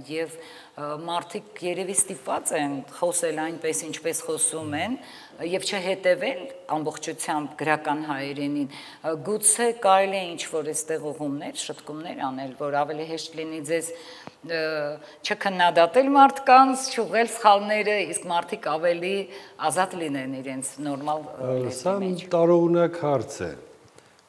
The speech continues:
Speaker 2: Ասում են, որ լեզվի գոյության բարձրագույն ձևը գրական լեզուն է։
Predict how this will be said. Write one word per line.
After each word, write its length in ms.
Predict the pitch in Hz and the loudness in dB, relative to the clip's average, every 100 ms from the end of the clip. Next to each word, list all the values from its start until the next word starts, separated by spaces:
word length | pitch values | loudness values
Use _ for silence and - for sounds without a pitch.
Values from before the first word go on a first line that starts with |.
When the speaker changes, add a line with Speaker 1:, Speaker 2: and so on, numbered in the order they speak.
| - | -12
Speaker 2:
Ասում 380 | 120 120 - 170 | -8 -6 -2 0
են, 140 | 127 101 | 0 -2
որ 440 | 107 104 90 - - - - - 104 | -2 -2 -4 -10 -18 -20 -20 -18 -8
լեզվի 480 | 104 113 104 127 135 | -4 -2 -2 0 0
գոյության 640 | 98 110 107 104 123 113 98 | 0 -2 -2 -4 -6 -4 -6
բարձրագույն 840 | 78 98 98 - 107 98 92 95 92 | -6 -4 -4 -6 -4 -4 -4 -6 -8
ձևը 460 | 85 101 147 151 165 165 165 - - - - | -2 6 6 8 4 4 -2 -12 -18 -20 -16
գրական 560 | 101 104 107 104 117 113 | -6 -2 -2 -4 -6 -4
լեզուն 420 | 101 87 82 73 | -4 -6 -10 -14
է։ 160 | 65 | -16